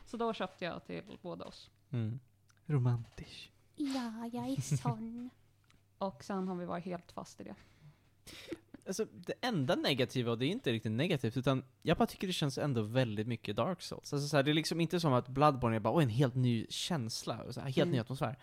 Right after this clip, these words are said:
Speaker 3: Du menar att det har för lite identitet?
Speaker 2: Ja, men verkligen så här, jag känner att det här är open world Dark Souls ganska mycket. Att det är liksom så här, det är svår vapen och svärd och man slåss
Speaker 3: Mm.
Speaker 2: mot ganska så här standard fantasy. Sen som sagt, jag har inte kommit så långt, så det kanske ändrar sig sen, men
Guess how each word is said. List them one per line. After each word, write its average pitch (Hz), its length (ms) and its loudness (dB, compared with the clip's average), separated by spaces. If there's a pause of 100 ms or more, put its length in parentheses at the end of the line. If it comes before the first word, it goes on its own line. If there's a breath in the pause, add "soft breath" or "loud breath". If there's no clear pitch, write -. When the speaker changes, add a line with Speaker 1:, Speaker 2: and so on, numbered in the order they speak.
Speaker 3:
Du 156 100 2
menar 147 140 6
att 143 60 4
det 156 60 4
har 139 100 6
för 156 100 4
lite 143 240 6
identitet? 135 460 2
Speaker 2:
Ja, 277 60 8
men 285 120 10
verkligen 240 300 8
så 151 60 4
här, 151 40 6
jag 196 100 6
känner 240 300 6
att 170 100 6 (140)
det 196 80 4
här 269 140 4
är 202 160 4 (260)
open 247 300 2
world 170 180 10
Dark 139 200 6
Souls 127 280 -2
ganska 135 420 2
mycket. 131 320 2
Att - 80 -2
det 214 140 4
är 220 40 6
liksom 185 260 2
så 156 100 0
här, 135 40 -2
det 202 80 2
är 240 40 0
svår 180 680 0
vapen 180 560 0
och 156 80 -2
svärd 151 420 4
och 143 80 0
man 143 120 2
slåss - 280 -2
Speaker 3:
Mm. 175 120 0
Speaker 2:
mot 123 180 -2
ganska 123 320 0
så - 80 -4
här 107 60 -2
standard 113 480 0
fantasy. 101 520 -4 (300 loud breath)
Sen 185 180 6
som 175 140 2
sagt, 117 180 2
jag 139 100 8
har 160 100 8
inte 151 140 2
kommit 135 240 0
så 143 60 0
långt, 139 240 0
så 123 60 -4
det 127 60 -2
kanske 127 240 -2
ändrar 151 300 2
sig 139 120 -2
sen, 101 220 -2
men 123 260 2